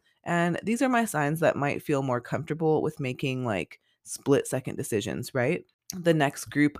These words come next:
of Mars signs that I wanna talk about are my Earth Mars signs. So this is you if you have a Mars in Taurus,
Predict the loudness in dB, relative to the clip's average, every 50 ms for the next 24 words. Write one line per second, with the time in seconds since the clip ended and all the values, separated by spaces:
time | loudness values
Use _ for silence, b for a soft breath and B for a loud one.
0 | 2 4 6 6 6 4 2 0 -2 -2 0 2 2 2 0 0 0 0 0 0
1 | 0 0 0 0 2 2 0 0 -2 0 2 2 2 2 2 0 2 4 4 2
2 | 2 0 0 0 2 2 2 2 0 -2 -2 0 0 2 2 0 -2 -4 -2 0
3 | 0 0 -2 -2 -4 -6 -6 -6 -6 -8 -8 -10 -12 _ -6 -4 -4 -2 0 0
4 | 0 0 -2 -4 0 0 2 2 2 2 0 -2 -2 -2 0 0 0 0 0 0
5 | 0 0 0 0 -2 -4 -4 -6 -4 -4 -6 -8 _ -4 2 4 6 6 6 6
6 | 4 4 0 -4 -12